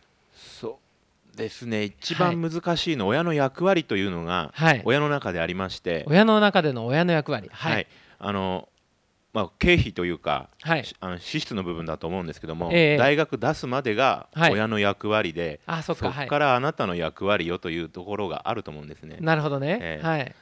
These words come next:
Speaker 1: ですんで、その関与しないとか、
Speaker 2: はい。
Speaker 1: あの、放任になったりとかっていう部分で、
Speaker 2: なるほど。
Speaker 1: ただ、子供にしてみれば、
Speaker 2: うん。
Speaker 1: 社会に出るまでは、
Speaker 2: はい。
Speaker 1: 親の役割よという、ちょうどそのつなぎ目が就職活動のような気がします。
Speaker 2: なるほど、なるほど。そっか。そうすると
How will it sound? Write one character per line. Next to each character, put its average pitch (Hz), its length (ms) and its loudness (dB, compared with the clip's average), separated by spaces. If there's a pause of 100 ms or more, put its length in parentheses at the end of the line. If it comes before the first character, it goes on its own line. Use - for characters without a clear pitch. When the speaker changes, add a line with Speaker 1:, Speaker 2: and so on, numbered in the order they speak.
Speaker 1:
で 139 80 -4
す 131 120 -6
ん 123 60 -4
で、 131 80 -6
そ 135 60 -4
の 98 120 -2 (120)
関 123 240 -2
与 92 200 -6
し - 120 -10
な 98 100 -2
い 92 80 -4
と 80 160 -10
か、 117 400 2
Speaker 2:
は 160 140 0
い。 135 120 -4 (140)
Speaker 1:
あ - 160 -12
の、 78 160 -14 (100)
放 110 240 -2
任 95 200 -4
に 90 80 -4
な 90 140 -2
っ - 60 -20
た 80 120 -6
り 78 80 -8
と 76 80 -10
か 71 140 -12
っ - 20 -14 (120)
て 82 100 -12
い 78 40 -6
う 78 60 -6
部 78 100 -8
分 73 240 -12
で、 76 320 -12
Speaker 2:
な 160 100 0
る 156 60 2
ほ 156 100 2
ど。 143 80 -2
Speaker 1:
た 131 60 2
だ、 113 180 6 (200)
子 127 120 -2
供 165 200 2
に 170 80 -2
し - 60 -8
て 175 100 -4
み 151 80 -2
れ 90 100 0
ば、 78 240 -2
Speaker 2:
う 180 80 4
ん。 139 160 0 (240)
Speaker 1:
社 151 200 -4
会 143 160 0
に 87 100 -6
出 131 140 4
る 131 100 2
ま 104 160 2
で 87 140 0
は、 82 280 0
Speaker 2:
は 165 180 0
い。 123 60 -4
Speaker 1:
親 110 220 -2
の 117 100 -2
役 98 300 -2
割 127 220 4
よ 101 100 2
と - 100 -10
い 85 100 -6
う、 82 160 -12 (180)
ち - 80 -8
ょ - 20 0
う 156 40 0
ど 151 60 0
そ 156 80 -4
の 135 120 -2
つ 127 120 -10
な 147 100 2
ぎ 147 100 -4
目 143 100 -2
が 127 220 -2
就 - 320 -8
職 107 180 -6
活 113 220 -4
動 87 100 0
の 87 80 -6
よ 120 80 -4
う 120 40 -2
な 90 60 -4
気 73 60 -12
が 78 140 -4
し - 100 -10
ま 73 60 -10
す。 - 20 -6
Speaker 2:
な - 60 -6
る 220 60 -6
ほ 233 100 -2
ど、 233 80 0
な 233 100 0
る 220 80 2
ほ 226 80 2
ど。 220 80 -4
そ 254 140 0
っ - 20 -4
か。 202 180 4
そ 226 120 0
う 208 40 2
す - 60 -8
る - 60 -20
と 185 260 2